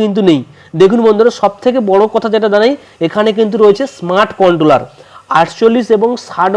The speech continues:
ভোল্টের কিন্তু স্মার্ট কন্ট্রোলার ব্যবহার করা হয়েছে। হ্যাঁ, এই ইলেকট্রিক স্কুটারে আপনারা স্মার্ট কন্ট্রোলার পেয়ে যাবেন, যেটা কিন্তু বন্ধুরা স্মার্ট কন্ট্রোলার খুব হাই কোয়ালিটির কন্ট্রোলার হয়, যেটা কিন্তু খুব সাধারণত খারাপ হয় না। বন্ধুরা, এবার আসি ব্যাটারি।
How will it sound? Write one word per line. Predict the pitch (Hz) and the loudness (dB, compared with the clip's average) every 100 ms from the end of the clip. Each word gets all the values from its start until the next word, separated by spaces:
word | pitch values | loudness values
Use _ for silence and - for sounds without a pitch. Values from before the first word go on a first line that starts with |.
| 190 | 0
ভোল্টের | 196 196 220 233 | 2 4 0 0
কিন্তু | 208 190 254 | -6 -8 -14
স্মার্ট | - 170 185 208 208 | -10 -4 -2 -2 -2
কন্ট্রোলার | 196 190 202 180 | -2 0 0 2
ব্যবহার | 170 175 175 | 2 2 2
করা | 170 160 | 4 2
হয়েছে। | 151 135 117 _ - | 2 -4 -8 _ -2
হ্যাঁ, | 175 139 - - - 185 | 0 0 -4 -16 -6 0
এই | 214 202 | 0 2
ইলেকট্রিক | 190 202 226 208 | 2 2 -2 -4
স্কুটারে | 202 214 220 190 | 0 2 4 2
আপনারা | 202 226 - | 0 -4 -4
স্মার্ট | - 175 196 - 202 | -8 -2 -2 -2 -2
কন্ট্রোলার | 196 196 202 196 | 2 4 2 2
পেয়ে | 185 175 | 2 4
যাবেন, | 165 143 123 - - - | 2 0 -6 -18 -20 -6
যেটা | 170 208 | -2 0
কিন্তু | 220 214 214 | 0 0 2
বন্ধুরা | 202 226 220 | 2 0 -2
স্মার্ট | 190 175 175 | -2 -2 -2
কন্ট্রোলার | 208 202 214 220 - | -2 0 0 0 -4
খুব | 220 247 | -6 -2
হাই | 160 180 185 | 0 0 2
কোয়ালিটির | 185 185 190 208 214 | 4 4 4 0 -2
কন্ট্রোলার | 185 160 180 180 156 | -2 2 2 2 2
হয়, | 185 240 - - | 0 0 -8 -8
যেটা | 170 202 | 0 0
কিন্তু | 220 233 - | 2 -2 -4
খুব | 233 226 | -6 -2
সাধারণত | 202 190 202 226 254 - | 0 2 2 2 -2 -2
খারাপ | 180 185 156 | 0 2 2
হয় | 175 165 | 2 2
না। | 139 - - - - | 0 -4 -12 -20 -4
বন্ধুরা, | 202 247 269 | 0 4 4
এবার | 214 233 | 4 2
আসি | 233 277 175 | 2 0 2
ব্যাটারি। | 165 165 143 | 2 2 -2